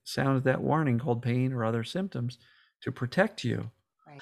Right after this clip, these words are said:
Speaker 2: I was just thinking about this. I've had this discussion with some people before, but there are those tendencies we have to sometimes wanna challenge ourselves, right? And so I hear people sometimes say, like,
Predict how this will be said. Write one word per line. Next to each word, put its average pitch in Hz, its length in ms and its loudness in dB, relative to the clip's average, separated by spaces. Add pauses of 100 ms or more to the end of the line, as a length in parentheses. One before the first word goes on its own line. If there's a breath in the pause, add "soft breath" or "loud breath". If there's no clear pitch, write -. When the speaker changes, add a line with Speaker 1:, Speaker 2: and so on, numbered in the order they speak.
(260 loud breath)
Speaker 2:
I 254 80 -4
was 285 160 -4
just 349 240 -2
thinking 269 360 -4
about 202 300 0
this. 196 300 -2
I've 208 120 -2
had 208 180 -2
this 220 140 -2
discussion 208 540 -6
with 185 100 -6
some 196 160 -10
people 208 320 -8
before, 196 500 -2
but 180 280 -2 (360 loud breath)
there 233 200 2
are 226 540 2
those 208 180 -6
tendencies 233 580 -6
we 190 120 -4
have 175 400 -4
to 180 360 -4
sometimes 185 400 -10
wanna 170 380 -8 (300 soft breath)
challenge 190 500 -2
ourselves, - 720 -8
right? 175 320 -6
And 185 140 -8
so 202 180 -6
I 202 140 -2
hear 208 260 -6
people 208 300 -8
sometimes 180 540 -10
say, 165 160 -10
like, 156 360 -8